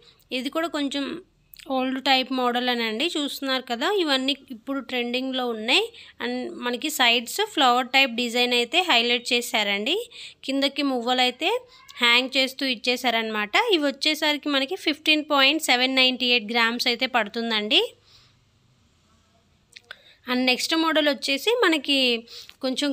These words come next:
గ్రాండ్ లుక్తో ఇచ్చేసారనమాట. ఇది కూడా మనకి ఓల్డ్ మోడలే వస్తుందండి. చూస్తున్నారు కదా, మనకి నెక్లెస్ మీద కూడా వర్క్ మొత్తం చాలా డీటెయిలింగ్గా ఇచ్చేసారనమాట. చూస్తున్నారు కదా,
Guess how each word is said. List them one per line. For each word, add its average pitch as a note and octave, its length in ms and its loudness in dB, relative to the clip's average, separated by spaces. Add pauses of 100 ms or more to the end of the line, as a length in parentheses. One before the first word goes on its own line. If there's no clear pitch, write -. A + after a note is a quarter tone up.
గ్రాండ్ A#3+ 400 4
లుక్తో D4 280 -4 (100)
ఇచ్చేసారనమాట. A#3+ 720 0 (160)
ఇది D#4 180 2
కూడా D4 220 2
మనకి C#4 240 -2 (160)
ఓల్డ్ B3+ 200 0 (120)
మోడలే A#3+ 300 0 (100)
వస్తుందండి. A3 680 -2 (640)
చూస్తున్నారు C#4 580 -4
కదా, C#4+ 200 0 (1500)
మనకి C4+ 220 4
నెక్లెస్ C#4 420 0
మీద C#4+ 220 2
కూడా C#4+ 220 2
వర్క్ C4 320 2
మొత్తం C4 260 -2 (100)
చాలా B3 180 2 (100)
డీటెయిలింగ్గా C4 760 0
ఇచ్చేసారనమాట. A3+ 840 -2 (1700)
చూస్తున్నారు C4 600 -4
కదా, B3 220 0